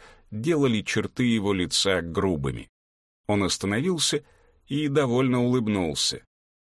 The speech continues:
«Мальны, полагаю». «Меня предупреждали, что вы можете пожаловать в Тасфилл»,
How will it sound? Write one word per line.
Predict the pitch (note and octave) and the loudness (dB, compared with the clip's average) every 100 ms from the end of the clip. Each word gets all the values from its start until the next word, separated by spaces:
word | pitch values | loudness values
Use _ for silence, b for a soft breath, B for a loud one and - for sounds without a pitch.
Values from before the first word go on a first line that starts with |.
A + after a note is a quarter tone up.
| _ | _
«Мальны, | - F2+ G2+ G2+ E2 C2+ A#1+ B1 | -4 0 2 2 0 -2 -10 -10
полагаю». | - C2+ C2 A#1+ A1+ G#1+ - - _ _ - | -8 -6 -6 -8 -12 -12 -16 -20 _ _ -8
«Меня | C3+ D#3 E3 D3 - _ | -2 0 2 0 -4 _
предупреждали, | - F3 D#3+ C#3+ C#3+ A#2 F#2 G2 C#2+ C2+ | -6 -2 -4 0 0 0 2 0 0 -4
что | - F#2 | -4 0
вы | G2 | 2
можете | A#2 B2+ G#2 A2+ | 2 0 0 -4
пожаловать | - A2 G#2+ F2+ F#2+ G2 F2 E2+ | -2 0 0 2 2 2 0 -4
в | - - | -6 -6
Тасфилл», | - C#2 - - C2+ | -4 -2 -2 -2 -10